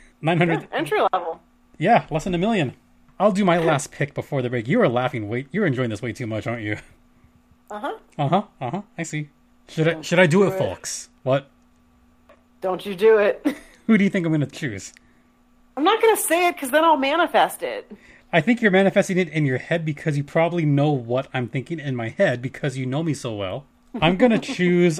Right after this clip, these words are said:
Speaker 1: another youngster who I think is going to be very good. No, not someone overrated. Quentin Byfield.
Speaker 2: Yeah, I knew it.
Speaker 1: I'm taking Quentin Byfield.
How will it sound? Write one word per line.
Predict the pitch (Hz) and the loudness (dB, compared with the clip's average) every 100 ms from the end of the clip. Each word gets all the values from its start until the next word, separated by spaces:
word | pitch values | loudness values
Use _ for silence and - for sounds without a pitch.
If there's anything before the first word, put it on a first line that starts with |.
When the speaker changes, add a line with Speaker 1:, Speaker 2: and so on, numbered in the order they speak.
| - | -2
Speaker 1:
another | 147 156 196 170 | 2 4 4 4
youngster | 135 120 120 120 - 127 165 - _ _ _ _ | 2 0 0 -2 -6 -6 -6 -10 _ _ _ _
who | - 170 | -4 4
I | 220 233 | 4 4
think | 185 175 175 - - _ _ | 2 0 -2 -12 -20 _ _
is | 156 | -2
going | 143 147 | 0 0
to | |
be | 151 | -2
very | 117 165 226 147 | 0 2 2 2
good. | 120 139 175 - - - _ _ _ - | 2 0 -2 -8 -20 -20 _ _ _ -8
No, | 160 156 160 139 143 | -2 0 4 4 4
not | 139 135 147 | 2 0 -4
someone | - 135 139 | -4 -2 -2
overrated. | 147 143 185 117 104 143 - _ _ _ _ - | -2 -2 0 -2 -2 -6 -8 _ _ _ _ -12
Quentin | - 202 220 | -4 0 4
Byfield. | 208 196 147 156 123 95 - - - - _ _ _ _ _ _ | 6 6 4 2 0 -2 -10 -18 -20 -20 _ _ _ _ _ _
Speaker 2:
Yeah, | 180 185 180 180 175 165 170 | -14 -10 -4 -2 -2 -4 -16
I | 170 | -18
knew | 160 127 127 | -16 -12 -10
it. | 135 - 156 _ - _ _ _ _ _ _ _ _ | -10 -12 -20 _ -20 _ _ _ _ _ _ _ _
Speaker 1:
I'm | 151 | -10
taking | 143 165 180 160 | -6 -6 -4 -4
Quentin | - 185 | -6 -4
Byfield. | 156 117 113 101 92 | -2 -2 -4 -8 -10